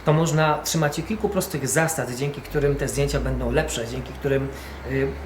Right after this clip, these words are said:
da się je po prostu lepiej wykorzystać i będą miały one większą wartość w Waszej pracy. I na początek chciałbym Wam wspomnieć o takim aparacie, który właściwie każdy z nas ma przy sobie. Ten aparat znajduje się w telefonie. Każdy z dziś, dzisiaj właściwie ma telefon,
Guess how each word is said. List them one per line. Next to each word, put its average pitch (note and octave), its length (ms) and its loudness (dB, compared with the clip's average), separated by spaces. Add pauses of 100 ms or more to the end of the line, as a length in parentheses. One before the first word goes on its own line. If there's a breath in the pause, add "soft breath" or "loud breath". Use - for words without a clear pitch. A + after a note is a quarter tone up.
da G#3+ 140 4
się E3+ 120 2
je D3+ 60 2
po D3 80 -6
prostu C#3+ 220 0
lepiej C#3+ 280 4
wykorzystać C3+ 560 -4
i B2 40 -6
będą B2+ 240 -4
miały B2 280 -4
one B2+ 180 -4
większą D3+ 340 -2
wartość A#2 540 -2
w - 80 -10
Waszej - 240 -2
pracy. - 320 -6 (640 loud breath)
I A#3+ 200 -2 (180)
na G#3 120 2
początek A#3+ 420 0
chciałbym G3+ 320 4
Wam F#3 120 4
wspomnieć F#3+ 400 0
o - 20 -4
takim F#3+ 280 2
aparacie, D3 440 2
który C#3 240 -2
właściwie C#3 440 -2
każdy D#3+ 580 2
z C#3+ 80 -4
nas C#3 340 2
ma C3+ 240 0
przy - 120 -6
sobie. A2+ 300 2 (240)
Ten D#3 140 0
aparat C3+ 400 2
znajduje C3 340 -2
się C#3+ 120 -6
w - 80 -14
telefonie. D#3 480 2 (640 loud breath)
Każdy B2+ 280 2
z A#2 80 -4
dziś, C#3 220 -4
dzisiaj D#3 320 -2
właściwie C#3 340 0
ma C3 140 0
telefon, D3 500 2